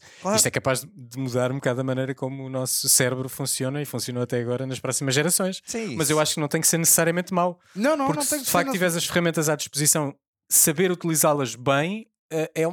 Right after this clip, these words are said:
Speaker 2: é uma vantagem.
Speaker 3: Concordo contigo, mas tem, tem que se
Speaker 2: Tem é que haver um
Speaker 3: perce-,
Speaker 2: equilíbrio.
Speaker 3: tem que se haver equilíbrio e tem que se perceber como é que se vai educar,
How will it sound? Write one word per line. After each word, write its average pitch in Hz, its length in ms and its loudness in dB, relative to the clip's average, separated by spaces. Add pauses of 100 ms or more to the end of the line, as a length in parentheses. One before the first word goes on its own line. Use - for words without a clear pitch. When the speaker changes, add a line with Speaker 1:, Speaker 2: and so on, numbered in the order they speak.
(120)
Speaker 2:
é 165 80 4
uma 180 160 0
vantagem. 196 480 2
Speaker 3:
Concordo 123 460 -6
contigo, 165 560 -10
mas 139 240 -12
tem, 143 140 -10 (220)
tem 147 200 -6
que - 80 -12
se - 120 -6
Speaker 2:
Tem 160 140 4
é 185 40 2
que - 80 -2
haver 196 120 2
um 226 40 0
Speaker 3:
perce-, 226 100 0
Speaker 2:
equilíbrio. 208 320 0 (160)
Speaker 3:
tem 143 160 -6
que 139 60 -12
se 165 100 -4
haver 151 240 -4
equilíbrio 180 360 -6
e - 20 -8
tem 185 160 -6
que 185 60 -14
se - 80 -10
perceber 170 400 -8
como 185 180 -6
é 185 60 -2
que - 100 -14
se - 120 -12
vai 170 140 -2
educar, 160 440 -6